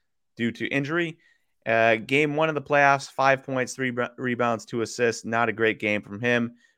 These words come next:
But then game two, ten points, nine rebounds, three assists, and a steal. Pretty good game. Then game three, a poor game from him. One point on a free throw, which is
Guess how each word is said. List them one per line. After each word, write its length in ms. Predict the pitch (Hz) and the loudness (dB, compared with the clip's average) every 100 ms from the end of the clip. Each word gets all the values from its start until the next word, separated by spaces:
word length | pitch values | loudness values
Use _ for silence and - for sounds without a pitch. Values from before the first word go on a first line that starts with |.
| - | -4
But 160 | 113 110 | -2 4
then 260 | 127 120 | 4 4
game 320 | 120 117 107 | 0 0 -2
two, 500 | 104 - 262 170 202 - | -4 -4 0 2 0 -6
ten 320 | - 175 214 | -6 -4 -4
points, 500 | - - 120 135 - | -10 -6 -4 -4 -6
nine 300 | 110 131 175 | -2 0 0
rebounds, 400 | 127 120 117 113 | -2 -2 -2 -2
three 220 | - 120 | -6 -6
assists, 320 | 110 - 117 113 | -4 -6 -8 -6
and 100 | 104 | -10
a 20 | |
steal. 300 | - 135 170 | -6 -6 -6
Pretty 300 | - 117 101 | -4 -6 -2
good 180 | 101 92 | -2 0
game. 400 | 101 170 220 - _ _ _ _ _ | -2 -2 -4 -12 _ _ _ _ _
Then 200 | 127 143 | 2 2
game 260 | 131 143 135 | 4 2 2
three, 400 | 135 170 170 - - | -2 -2 0 -2 -6
a 60 | |
poor 440 | 104 _ 156 175 156 | -8 _ -2 2 2
game 240 | 147 143 | 0 -4
from 180 | 139 135 | -4 -2
him. 260 | 139 131 - | 0 0 -4
One 460 | 113 110 165 233 | -4 2 2 2
point 560 | - 160 165 202 - - _ _ _ _ _ 104 | -2 0 0 -2 -14 -20 _ _ _ _ _ -10
on 120 | 90 | -10
a 40 | |
free 220 | - 139 117 | -6 -6 -4
throw, 260 | 87 101 | 0 0
which 220 | 123 87 | 0 -6
is 160 | 80 | -10